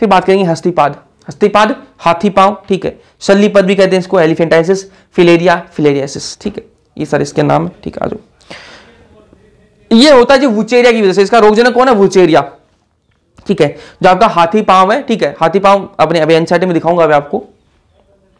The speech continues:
पैर जो है वो हाथी जैसा एकदम से मोटा हो जाता है इसमें, ठीक है। किसकी वजह से होता है, इसका रोगजनक कौन है, वुचेरिया, वुचेरिया, वुचेरिया कौन सा, एक तो वुचेरिया बैंक्रॉफ्टाई है और एक वुचेरिया मलाई है, इन दोनों की वजह से क्या होता है आपका,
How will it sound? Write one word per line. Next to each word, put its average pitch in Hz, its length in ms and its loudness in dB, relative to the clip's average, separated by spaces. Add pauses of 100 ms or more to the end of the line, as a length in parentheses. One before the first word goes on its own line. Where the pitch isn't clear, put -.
(380)
पैर 175 220 0
जो 185 100 2
है 190 60 4
वो 175 80 0
हाथी 151 220 -2
जैसा 170 180 -2
एकदम 175 160 -4
से 185 80 -6
मोटा 151 280 -2
हो 151 100 0
जाता 139 180 -4
है 160 60 -4
इसमें, 170 200 -10 (240)
ठीक - 120 -16
है। - 80 -20 (1400)
किसकी 285 200 0
वजह 277 120 4
से 233 100 4
होता 185 160 2
है, 160 140 2
इसका 165 140 0
रोगजनक 208 320 2
कौन 240 140 0
है, 233 60 0
वुचेरिया, 156 500 -2 (120)
वुचेरिया, 214 400 4
वुचेरिया 254 440 2
कौन 269 160 0
सा, 262 100 4
एक 254 120 2
तो 247 80 4
वुचेरिया 226 340 2
बैंक्रॉफ्टाई 220 640 0
है 254 140 2
और 226 120 4
एक 208 80 0
वुचेरिया 190 360 2
मलाई 165 380 2
है, 160 120 0
इन 202 160 -6
दोनों 185 140 -2
की 180 60 -4
वजह 170 80 -4
से 180 140 -8
क्या 180 100 0
होता 160 240 0
है 156 60 4
आपका, 151 320 -2